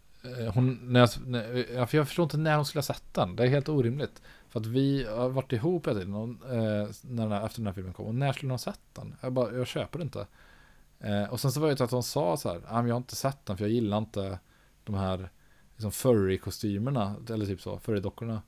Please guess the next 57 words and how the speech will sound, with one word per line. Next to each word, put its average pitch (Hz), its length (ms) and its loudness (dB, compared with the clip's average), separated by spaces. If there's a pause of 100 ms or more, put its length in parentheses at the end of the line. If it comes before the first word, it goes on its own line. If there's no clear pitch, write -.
(120)
Och 117 120 -6
sa: 98 160 0
"Ja, - 200 -10
men 113 120 0
den 110 120 2
är 127 40 4
jättebra, 120 280 0
du 110 60 0
borde 107 140 -2
se 139 140 0
den." 101 180 -4
Och - 180 -14
sen 113 220 0
så 160 140 0
typ 120 420 -6
ett 107 80 -6
tag 98 180 -4
senare 101 180 -2
sa 110 60 -2
hon: 101 100 -4 (420)
"Ja, 107 80 -6
men 104 40 0
jag 92 100 0
har 123 60 4
ju 156 40 4
sett 139 220 -4
den. 101 160 -12 (880)
Så - 120 -8
jag 110 60 -4
köper 135 220 -2
inte 123 120 -2
det." 90 100 -2
Så 107 100 0
jag, 117 180 2
jag 127 240 6
sa, 123 240 4
sa 107 200 -2
att 95 100 -4
liksom 98 200 -6
att 95 200 -6 (500)
när 127 540 4
liksom, 98 680 -4 (160)
jag 107 140 2
funderar 143 280 2
fan 131 180 2
på, 110 80 -8 (360)
på - 120 -6
att 120 340 -4
gå 110 200 0
hela 104 220 0
vägen 98 280 -2
här 107 100 0
genom 98 240 -2
att, 104 180 -6
liksom, 107 220 -8
att 101 200 -2 (420)
fejka 123 920 -2